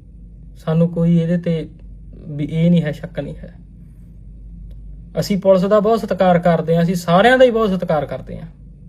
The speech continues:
ਅਸੀਂ ਕੋਈ ਕਿਸੇ ਭੱਜ ਨੱਠ 'ਚ ਪੈਣਾ ਨਹੀਂ ਚਾਹੁੰਦੇ ਸੀ ਵੀ ਹਾਂ, ਜੇ ਸਾਡੀ ਗੱਡੀ ਆ ਗਈ, ਸਾਡੇ ਬੰਦਿਆਂ ਦੇ ਨਾਂ ਆ ਗਏ ਤੇ ਕੋਈ ਚੱਕਰ ਨਹੀਂ, ਅਸੀਂ ਭੁਗਤ ਲਾਂਗੇ।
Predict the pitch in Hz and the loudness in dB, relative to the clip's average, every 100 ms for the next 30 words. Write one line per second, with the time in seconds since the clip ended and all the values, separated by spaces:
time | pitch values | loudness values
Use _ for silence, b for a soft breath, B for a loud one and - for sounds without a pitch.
0 | - - - - - - - 170 180 175 | -20 -20 -20 -20 -20 -14 -6 -2 0 0
1 | 180 170 165 170 185 156 147 147 165 160 | 0 0 0 2 0 0 -2 -4 -4 -4
2 | 151 156 175 165 156 165 156 147 151 143 | -4 -2 -2 -2 -2 -4 -6 -8 -8 -6
3 | 147 147 143 151 143 143 139 147 156 156 | -6 -4 -4 -4 -4 -4 -2 -2 -2 -2
4 | 151 147 143 143 143 139 139 139 139 151 | -4 -4 -4 -4 -4 -4 -6 -6 -6 -8
5 | 160 156 - 139 139 170 - 151 170 - | -6 -8 -8 -12 -14 -16 -16 -14 -14 -12
6 | 175 170 - 175 180 | -12 -12 -12 -14 -14